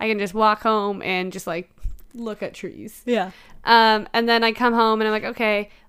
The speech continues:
Speaker 1: I have, like, an hour or so to make dinner. I'll have that time, and then after that, I'm gonna get back to work."
Speaker 2: Yeah.
Speaker 1: And I sit down and, like, do work and stuff like that. But, like,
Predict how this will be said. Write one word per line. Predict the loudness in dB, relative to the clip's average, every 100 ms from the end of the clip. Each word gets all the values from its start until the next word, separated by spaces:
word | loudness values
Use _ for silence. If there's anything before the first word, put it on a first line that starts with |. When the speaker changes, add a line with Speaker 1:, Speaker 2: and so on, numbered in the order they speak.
| _ -2
Speaker 1:
I |
have, | 4 4 4
like, | 2 2
an | 4
hour | 4 4 0
or |
so | 0 0 0
to | -2 -2
make | -4 -2
dinner. | -4 -2 -4 -6 -10 -16 -20 -12
I'll | -2 0 0 -2
have | -4 -4
that | -4 -2
time, | -2 -2
and | -2
then | -6 -8 -6 -2
after | -2 -2
that, | 0 0 0
I'm | -6 -8
gonna | -8 -10
get | -10
back | -12 -12
to | -14
work." | -14 -16 _ _
Speaker 2:
Yeah. | -10 -8
Speaker 1:
And | -8
I | -10
sit | -10 -10 -8
down | -10 -10
and, | -12
like, | -14 -12
do | -10
work | -8 -10 -12
and | -16 -14
stuff | -14 -10
like | -12 -6
that. | -6 -6 -6
But, | -4
like, | -4 -6 -12